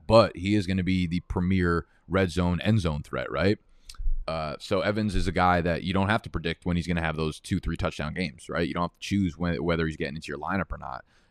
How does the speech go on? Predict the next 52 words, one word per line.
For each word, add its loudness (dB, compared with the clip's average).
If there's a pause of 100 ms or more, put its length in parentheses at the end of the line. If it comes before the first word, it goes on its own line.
And, -2
uh, 0
that's -2
why 2
I, -2
I -6
kinda -2
love -2
him -4
in -4
the -6
fourth -4
round -2
'cause -6
I -6
feel -4
like, -4 (340)
I, -4
I -6 (300)
don't 2
wanna 6
say 2
he's 0
got -2
a -6
floor 4
of 2
ten -2
touchdowns, -2
but -6
Brady's 2
gonna -4
throw -4
for, -8 (260)
you -8
know, -6 (120)
thirty-eight 0
touchdowns -4
this -6
year, 0
and -2
I -8
feel -2
like -2
Evans -6
will, -6 (100)
will -6
have -6
a -14
floor -2
of, -4
like, -4